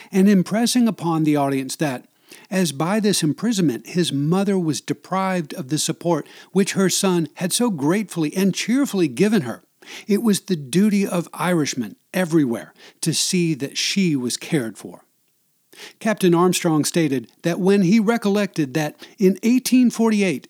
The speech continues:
in this very hall, the Irishmen of this city had contributed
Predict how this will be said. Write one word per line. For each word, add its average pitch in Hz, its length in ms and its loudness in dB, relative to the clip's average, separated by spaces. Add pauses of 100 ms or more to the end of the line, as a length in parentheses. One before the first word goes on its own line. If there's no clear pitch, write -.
in 220 140 4
this 226 180 4
very 196 300 2
hall, 151 480 -2 (260)
the 185 160 -2
Irishmen 180 640 2
of 143 100 0
this 170 180 2
city 151 360 0
had 170 260 -6
contributed 180 720 0